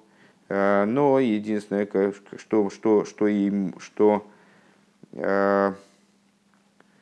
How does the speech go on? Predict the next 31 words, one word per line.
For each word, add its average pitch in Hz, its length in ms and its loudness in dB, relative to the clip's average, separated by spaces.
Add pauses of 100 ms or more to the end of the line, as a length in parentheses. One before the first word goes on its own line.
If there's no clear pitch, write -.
(720)
с-, - 680 -6
щас, 90 260 -4
секундочку. - 520 -12 (920)
Шило 139 200 0
е-, 107 340 0 (140)
э, - 220 -10 (340)
что-то - 200 -20
я - 120 -16
отвлекся. - 420 -10 (480)
Так, - 340 4
в-, 107 300 0
Веймкен, 135 400 4
к - 80 -14
мой 185 180 6
анишома 135 460 2
шибо 123 380 2
мейла 117 300 2
мазела 110 320 0
ганы. 98 200 2
Как 147 220 0
душа, 113 260 0
которая 101 200 -2
приходит 104 420 -2
из 107 120 -4
этого 107 280 0
мира 107 240 0
в 98 80 -4
Ганеден, 101 600 -2 (420)
э, 101 920 6
с-, - 320 -18
не-, 113 640 -4